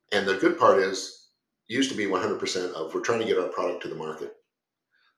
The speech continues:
Okay, help us." Well, we just submitted to the F D A and they came back with two dozen cybersecurity questions. "Help us," right? We're getting less of that now. We're getting more of the,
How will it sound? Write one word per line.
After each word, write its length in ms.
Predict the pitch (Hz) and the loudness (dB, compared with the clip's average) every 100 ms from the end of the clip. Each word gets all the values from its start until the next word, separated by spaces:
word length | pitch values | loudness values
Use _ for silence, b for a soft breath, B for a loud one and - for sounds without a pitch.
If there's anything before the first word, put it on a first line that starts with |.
| - | -10
Okay, 240 | 98 85 85 | -4 -2 4
help 200 | 104 - | 4 4
us." 400 | 71 - - - _ - | -2 -8 -14 -20 _ 2
Well, 260 | 90 85 | 4 4
we 120 | 85 85 | 2 2
just 180 | 127 113 | 2 0
submitted 240 | 104 101 | -2 -2
to 60 | 87 | -2
the 120 | 87 | 0
F 160 | 87 92 | 0 -2
D 120 | 85 | 0
A 100 | 85 | 0
and 80 | 87 | -2
they 120 | 87 | -6
came 180 | 85 82 | -6 -6
back 220 | 80 78 | -6 -8
with 140 | 78 | -12
two 120 | - | -6
dozen 280 | 85 85 78 | -4 -4 -4
cybersecurity 720 | - 82 82 - - 82 80 | -6 -6 -6 -8 -8 -8 -8
questions. 500 | - - - - - _ B B B B 101 | -8 -8 -10 -14 -18 _ B B B B -4
"Help 200 | - - | -4 -4
us," 320 | - - - | -10 -12 -10
right? 200 | 92 104 - _ b b b b | -8 -8 -10 _ b b b b
We're 100 | 101 | -4
getting 240 | 104 92 82 | 0 2 2
less 240 | 87 - | 0 -2
of 60 | 69 | -4
that 260 | 60 50 - | -12 -16 -18
now. 180 | 50 50 _ _ _ - | -18 -20 _ _ _ -6
We're 200 | 87 87 | -4 0
getting 440 | 87 85 82 80 | 0 0 -2 -4
more 500 | 87 87 85 82 - | -2 0 2 0 -2
of 340 | 82 82 80 78 | -2 -2 -2 -6
the, 360 | 76 76 73 | -8 -8 -10